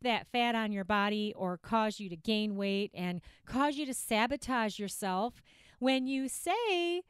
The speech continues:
that you have this goal of losing weight and looking your best,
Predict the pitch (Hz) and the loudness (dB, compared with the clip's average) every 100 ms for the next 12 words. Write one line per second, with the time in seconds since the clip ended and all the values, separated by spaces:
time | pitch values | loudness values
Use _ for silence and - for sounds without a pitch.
0 | - - 254 247 262 233 254 254 254 220 | -12 0 0 2 -2 0 2 0 -2 -4
1 | 233 - - 277 302 226 180 185 202 _ | -4 -6 -2 0 2 0 0 -2 -6 _
2 | - 240 208 180 202 208 _ _ 185 196 | -2 2 2 0 -4 -8 _ _ -4 -2
3 | 208 269 262 214 170 185 _ _ _ _ | 0 -2 -2 0 0 -2 _ _ _ _
4 | _ - 202 196 185 170 240 185 202 220 | _ -4 0 0 -2 -6 -10 -4 -2 -2
5 | 262 262 311 220 180 175 208 - | -2 -2 -2 0 2 2 -4 -12